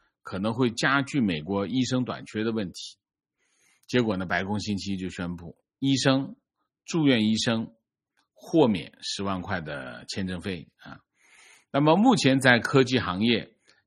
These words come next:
加拿大人希望从美国的新签证政策当中受益啊。那么布尔加尔说，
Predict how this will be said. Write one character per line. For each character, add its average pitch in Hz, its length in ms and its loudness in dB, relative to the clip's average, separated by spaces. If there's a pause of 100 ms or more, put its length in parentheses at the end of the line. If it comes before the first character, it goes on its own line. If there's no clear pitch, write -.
加 139 160 6
拿 135 200 6
大 131 220 8
人 95 320 0
希 - 340 0
望 123 240 4
从 113 220 0
美 87 180 0
国 92 220 -2
的 104 160 2
新 117 240 0
签 113 260 0
证 117 280 -2 (840)
政 117 180 4
策 107 120 0
当 92 220 -4
中 92 120 -6
受 92 220 -6
益 95 340 -8
啊。 - 220 -20 (520)
那 117 140 0
么 113 160 4
布 156 160 2
尔 120 160 8
加 131 160 8
尔 110 160 8
说， 117 400 -2